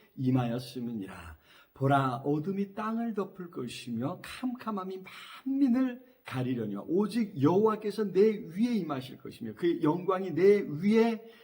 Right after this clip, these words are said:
나타나리니 나라들은 내 빛으로 왕들은 비치는 내 광명으로 나오리라." 아멘. 자, "일어나라, 빛을 발하라." 이사야 선지자가 자신 있게 명령하고 선포할 수 있었던 것은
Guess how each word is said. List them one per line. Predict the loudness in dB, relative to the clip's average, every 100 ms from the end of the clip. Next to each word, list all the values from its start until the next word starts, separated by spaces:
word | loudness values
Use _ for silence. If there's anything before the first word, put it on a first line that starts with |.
| _
나타나리니 | -6 -4 -4 -4 -6 -6 -6 -10 -12 -14 -18 _ -20 -20 _
나라들은 | -8 0 2 4 2 2 0 0 -4 -6 2
내 | 2 2
빛으로 | -6 -8 -12 -12 -8
왕들은 | -4 -2 -4 -8 -6 0 0 -2 -10 -14
비치는 | -10 -10 -4 -2 -2
내 | -2 -4
광명으로 | -6 -6 -6 -4 -6 -6 -4 -2 -2 -4 -16 _ -14
나오리라." | -6 -2 -2 -2 -4 -8 -12 -12 -12 -14 -16 -20 -20 _
아멘. | -6 0 4 4 2 -2 -6 -10 -18 -20 -20 -20 -20 _ -20 -20 -10
자, | -10 -6
"일어나라, | 0 6 8 6 2 -6 -10 -8
빛을 | -6 -6 -2 0 0
발하라." | -4 -4 -4 -4 -6 -12 -20 -16
이사야 | -10 -2 0 0
선지자가 | -4 -8 -10
자신 | -10 -14 -12 -4 0 0
있게 | -2 -6 -4 -6 -6
명령하고 | -2 -2 -2 -2 -2 -4
선포할 | -4 -6 -6 -6 -8 -10 -10
수 | -14
있었던 | -14 -12 -10 -8
것은 | -10 -8 -6 -8